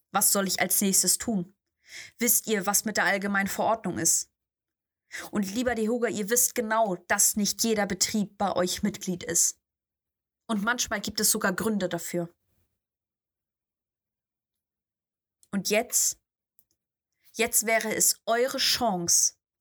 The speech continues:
euch solidarisch zu zeigen und zu sagen, wir helfen jetzt jeden Gastronom, egal ob er bei uns Mitglied ist oder nicht.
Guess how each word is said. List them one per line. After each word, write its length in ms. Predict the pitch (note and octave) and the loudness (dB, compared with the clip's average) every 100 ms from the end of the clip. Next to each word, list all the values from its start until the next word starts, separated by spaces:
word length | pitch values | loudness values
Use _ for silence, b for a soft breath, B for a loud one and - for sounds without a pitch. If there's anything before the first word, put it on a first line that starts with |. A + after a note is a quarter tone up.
| B | B
euch 180 | F#3+ G3+ | -2 0
solidarisch 800 | A3 G3+ G3 - A3+ B3 B3 - | 2 2 0 0 0 0 -2 0
zu 160 | - A3+ | 0 2
zeigen 640 | - G3+ G3+ G3+ G3+ B B B B - | 2 2 2 -2 -6 B B B B -8
und 160 | F#3 | -4
zu 80 | F#3 | 0
sagen, 380 | F3+ F#3+ G3 F3+ | 2 2 2 -2
wir 80 | F3 | -2
helfen 420 | E3+ G3 G3 F#3+ | 0 0 0 -2
jetzt 320 | F3 E3+ - | -2 2 2
jeden 340 | G#3 G3+ G3+ G3 | 2 0 0 -2
Gastronom, 600 | F#3 F3+ - G3 F#3 E3+ | 0 0 0 0 0 0
egal 460 | F3 - A3 G#3+ | -4 -2 0 0
ob 120 | E3+ - | -2 -6
er 80 | |
bei 100 | F3 | -4
uns 280 | E3+ E3+ - | -2 0 0
Mitglied 400 | G#3+ G#3+ A3+ F#3+ | 0 -2 -6 -2
ist 180 | - - | 0 0
oder 180 | F3 F#3+ | 0 0
nicht. 400 | F#3 E3 - | 0 0 -4